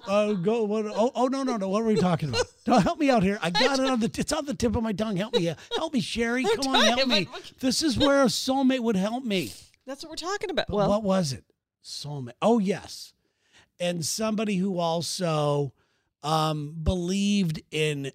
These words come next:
Speaker 1: universal law.
Speaker 2: Mm.
Speaker 1: And that's important to me, which is the same thing almost to me as treat others, you know,
Speaker 2: Mm-hmm.
Speaker 1: because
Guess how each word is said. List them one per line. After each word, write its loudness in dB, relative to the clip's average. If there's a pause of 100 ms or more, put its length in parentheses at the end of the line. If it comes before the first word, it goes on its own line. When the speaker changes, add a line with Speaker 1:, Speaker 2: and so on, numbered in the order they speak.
Speaker 1:
universal 2
law. -8 (100)
Speaker 2:
Mm. -12 (720)
Speaker 1:
And -2
that's -2
important -4
to -10
me, -4
which -2
is -2
the -6
same -2
thing -4
almost -10
to -10
me -12
as -8
treat -8
others, -8
you -6
know, -2
Speaker 2:
Mm-hmm. -4
Speaker 1:
because -4